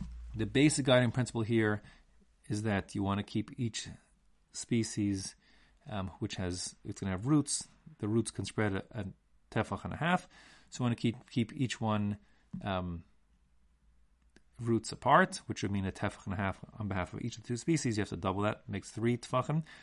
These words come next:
have to keep all the, each of the different species three tefachim apart underground,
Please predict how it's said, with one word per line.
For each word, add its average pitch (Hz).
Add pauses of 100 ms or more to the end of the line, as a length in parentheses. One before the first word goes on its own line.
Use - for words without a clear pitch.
(220)
have 120
to 113
keep -
all 107
the, 95 (320)
each 113
of 101
the 101
different 92
species 101
three 98
tefachim 98
apart 107
underground, 135